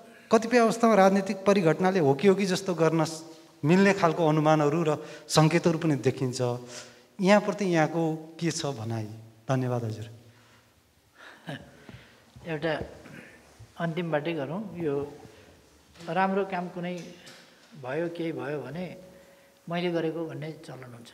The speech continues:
Speaker 2: तपाईँले यदि,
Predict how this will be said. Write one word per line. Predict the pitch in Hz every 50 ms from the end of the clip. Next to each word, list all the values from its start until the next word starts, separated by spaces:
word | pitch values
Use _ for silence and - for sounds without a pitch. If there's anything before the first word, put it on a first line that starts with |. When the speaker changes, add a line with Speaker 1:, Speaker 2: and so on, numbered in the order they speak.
| - - - _ _ _ _ _ _ _ _ _ _ _ _ _ _ _ _ _ _ _ _ _ _ _ _ _ _ _ _ _ _ _ _ _ _ _ _ _ -
Speaker 2:
तपाईँले | 180 165 185 185 180 170
यदि, | 160 151 175 185 180